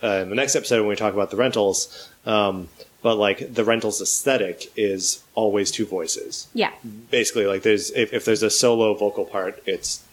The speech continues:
Speaker 1: like, that's the anomaly.
Speaker 2: Yes.
Speaker 1: You know? Um, and, you know, some of this is just so much more rooted in rock that, like, you know,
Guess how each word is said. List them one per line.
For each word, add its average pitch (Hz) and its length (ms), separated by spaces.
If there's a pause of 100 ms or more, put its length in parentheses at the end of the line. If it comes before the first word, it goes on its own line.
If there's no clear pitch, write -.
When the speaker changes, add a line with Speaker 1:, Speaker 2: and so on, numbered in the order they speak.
(540)
Speaker 1:
like, 95 220
that's 101 280
the 95 120
anomaly. 87 560 (260)
Speaker 2:
Yes. 180 160
Speaker 1:
You 101 60
know? 90 160 (400)
Um, 101 500 (800)
and, 110 420 (180)
you 117 120
know, 107 140
some 127 280
of 110 100
this 117 220
is 104 140
just 107 200
so 113 100
much 104 220
more 104 180
rooted 95 340
in 87 260
rock 87 500 (180)
that, 92 280
like, 87 360 (880)
you 120 140
know, 95 220